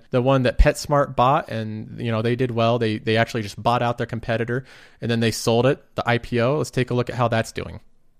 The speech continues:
Down twenty-five point six percent. Let's take a look at Fiverr.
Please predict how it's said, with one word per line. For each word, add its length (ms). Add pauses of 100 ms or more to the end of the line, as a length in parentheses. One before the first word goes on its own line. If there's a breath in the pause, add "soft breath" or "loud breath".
(340)
Down 220
twenty-five 800
point 300
six 240
percent. 480 (560 soft breath)
Let's 140
take 180
a 60
look 180
at 80
Fiverr. 480